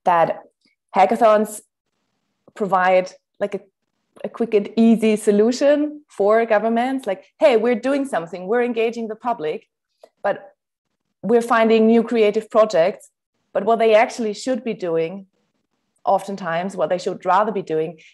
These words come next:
is looking at what's already there. Because on GitHub, there's countless of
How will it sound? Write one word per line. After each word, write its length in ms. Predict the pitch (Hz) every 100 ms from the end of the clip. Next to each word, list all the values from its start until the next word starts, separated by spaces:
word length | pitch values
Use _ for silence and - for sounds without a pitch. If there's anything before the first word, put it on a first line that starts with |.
| -
is 140 | 196
looking 280 | 226 254 240
at 120 | 233
what's 180 | 220 214
already 300 | 208 190 185
there. 440 | 165 165 156 165 _ _ _ -
Because 420 | - 214 208 202 - _ _ _ -
on 240 | 226 240
GitHub, 400 | 240 208 185 190
there's 200 | 202 214
countless 640 | - 226 220 233 190 185
of 320 | - 170 190